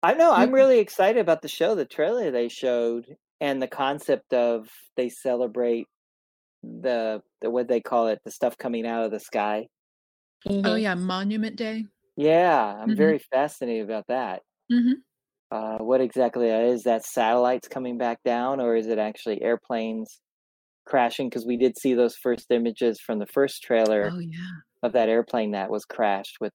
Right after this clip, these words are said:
Speaker 1: the zombies inside of it, so
Speaker 2: Oh, yeah.
Speaker 1: very fascinated about that. I
Speaker 2: Mm-hmm.
Speaker 1: mean, it, maybe we'll get a little more world perspective on what other countries did. Maybe their stuff coming out of the sky was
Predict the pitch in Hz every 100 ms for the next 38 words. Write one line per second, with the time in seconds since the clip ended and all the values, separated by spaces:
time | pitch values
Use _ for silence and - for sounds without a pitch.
0 | - 95 104 _ _ _ _ _ 127 123
1 | 107 107 107 101 98 98 - 101 104 101
2 | - - _ - - - - _ _ 190
3 | 165 160 156 156 151 - - 165 175 _
4 | _ 117 120 120 - - 98 101 - 104
5 | 101 95 95 - 180 180 180 139 143 139
6 | 131 _ _ - 147 156 _ _ _ _
7 | 139 139 139 143 135 131 135 127 127 123
8 | 123 120 113 117 123 123 120 - _ _
9 | - - - 127 - 113 117 113 117 117
10 | 117 117 - 120 117 117 - 117 110 113
11 | 110 117 117 117 110 _ _ _ _ _
12 | _ - 131 120 123 120 117 110 - 110
13 | 113 117 113 107 - -